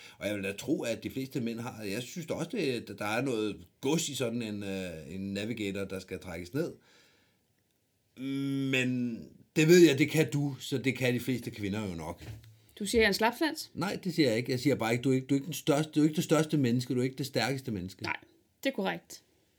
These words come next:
Speaker 1: Det er bare det, jeg siger.
Speaker 2: Mhm.
Speaker 1: Men hvis du kan, så kan andre kvinder også. Og
Speaker 2: Ja.
Speaker 1: så det, skal det ikke tilskrives, at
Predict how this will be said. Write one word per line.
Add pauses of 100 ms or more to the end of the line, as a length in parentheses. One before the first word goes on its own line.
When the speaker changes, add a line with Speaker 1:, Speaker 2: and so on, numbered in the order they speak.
(260)
Speaker 1:
Det
er
bare
det,
jeg
siger.
Speaker 2:
Mhm.
Speaker 1:
Men
hvis
du
kan,
så
kan
andre
kvinder
også.
Og
Speaker 2:
Ja.
Speaker 1:
så
det,
skal
det
ikke
tilskrives,
at